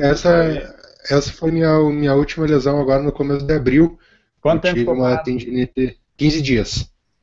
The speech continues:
Speaker 1: Eu tive uma tendinite do tendão de Aquiles, tá? É aque-, aquele negócio, em cima, em cima dessa lesão que eu tive, eu posso também dar, dar minha opinião sobre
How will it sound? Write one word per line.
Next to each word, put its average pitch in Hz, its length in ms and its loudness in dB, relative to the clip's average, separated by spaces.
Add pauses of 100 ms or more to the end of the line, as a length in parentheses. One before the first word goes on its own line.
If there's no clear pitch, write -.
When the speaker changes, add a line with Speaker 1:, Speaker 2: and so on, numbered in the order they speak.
(200)
Speaker 1:
Eu 104 420 -6
tive 120 200 -2
uma 120 200 -2
tendinite 127 580 0
do 127 100 4
tendão 120 320 2
de 120 60 2
Aquiles, 156 720 2
tá? 110 120 -10 (360)
É 123 180 4
aque-, 135 220 -2
aquele 139 340 -2
negócio, 160 380 0
em 113 40 -4
cima, 147 460 0
em 135 200 -2
cima 139 300 -2
dessa 139 280 -2
lesão 135 320 0
que - 80 -10
eu 139 80 0
tive, - 260 -8
eu 156 80 0
posso 147 260 -4
também 147 360 -6
dar, 139 300 0
dar 139 160 -2
minha 147 140 -2
opinião 131 400 -2
sobre 135 640 0